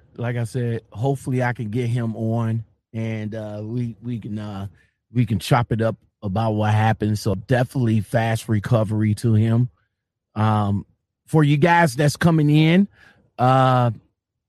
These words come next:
Eva, uh,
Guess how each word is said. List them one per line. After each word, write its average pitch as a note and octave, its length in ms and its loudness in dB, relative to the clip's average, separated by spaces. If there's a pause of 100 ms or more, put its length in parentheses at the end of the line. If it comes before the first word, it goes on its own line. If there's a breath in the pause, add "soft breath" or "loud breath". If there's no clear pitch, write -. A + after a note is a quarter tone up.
(1800)
Eva, E3 640 0 (560)
uh, A2+ 480 -6